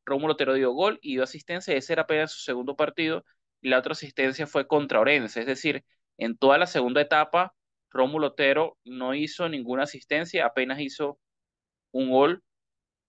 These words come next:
o sea, trece partidos, un gol en la segunda etapa, según los datos que nos están aportando Transfer Market, que es una de las webs más confiables con este tipo de estadísticas.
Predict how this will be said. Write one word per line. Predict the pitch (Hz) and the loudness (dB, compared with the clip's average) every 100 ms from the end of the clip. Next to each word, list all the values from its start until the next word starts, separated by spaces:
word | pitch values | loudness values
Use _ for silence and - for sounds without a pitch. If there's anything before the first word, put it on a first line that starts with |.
| - | -20
o | 117 | -8
sea, | 120 110 107 - | -2 0 0 0
trece | 139 139 135 | -2 -2 -2
partidos, | 135 117 143 160 170 | -4 -4 -4 -4 -4
un | 147 143 | -8 -4
gol | 143 135 - | 2 2 0
en | 110 | -4
la | 107 | -8
segunda | - 110 127 | -6 -4 0
etapa, | 131 127 139 | 0 0 -2
según | 113 107 | -4 -2
los | 117 | 0
datos | 127 131 123 | -2 -4 -6
que | 113 | -4
nos | |
están | 101 107 110 | 0 2 2
aportando | - 117 117 - 107 113 123 120 - - - | 2 2 2 2 0 4 2 2 -4 -20 -6
Transfer | 123 123 - 107 | 0 0 0 -2
Market, | 113 117 147 135 | 0 0 0 -4
que | 110 | -4
es | 107 | -6
una | 113 123 | -2 -2
de | |
las | 110 - | -2 -4
webs | 110 110 - - | 0 0 0 -6
más | 117 117 | -4 -4
confiables | - 117 117 120 123 127 | -4 -6 0 0 2 -2
con | 104 | -8
este | - - | -10 -10
tipo | 117 131 | 0 0
de | |
estadísticas. | - 101 117 - 139 156 170 | 2 2 2 -2 -6 -6 -6